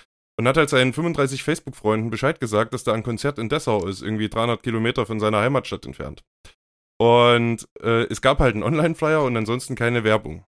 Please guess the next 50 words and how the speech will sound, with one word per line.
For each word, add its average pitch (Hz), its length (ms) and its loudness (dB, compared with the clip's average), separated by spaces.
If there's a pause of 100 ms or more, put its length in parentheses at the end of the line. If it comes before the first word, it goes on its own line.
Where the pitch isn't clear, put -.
(220)
Und 110 640 2
ja, 107 140 0
dann 107 140 -2
sind 120 120 -2
wir 156 80 2
da 120 100 4
halt 107 140 2
hinmarschiert 165 520 -2
und 110 100 -2
wir 101 80 0
hatten 123 200 -4
witzigerweise 113 600 -6
für 104 120 -6
den, 98 200 -4 (480)
äh, 104 360 4 (260)
wie 92 600 -10
das 101 120 -6
dann 101 140 -2
manchmal 113 280 -2
so 98 120 -6
ist, 135 160 -6
wir 98 80 -2
hatten - 180 -6
für 113 100 -8
das 98 160 -6
Wochenende, 110 960 -2
äh, 73 260 -12
haben 90 140 -8
wir 98 60 -2
mehrere 104 280 -2
Shows 135 260 -4
gespielt 117 280 -8
und 101 100 -6
hatten 113 160 -6
einen 104 120 -2
riesengroßen 123 600 -6
Bus 139 280 -6 (380)
und 98 80 -10
kamen 131 240 2
halt 120 160 4
irgendwie 113 320 0
mit 110 140 -2
diesem 110 220 -4
riesengroßen 123 640 -2
Bus 165 200 -4
dort 95 120 -6
um 101 120 -4
die 101 120 -4
Ecke 139 320 -2 (680)
und, 113 680 4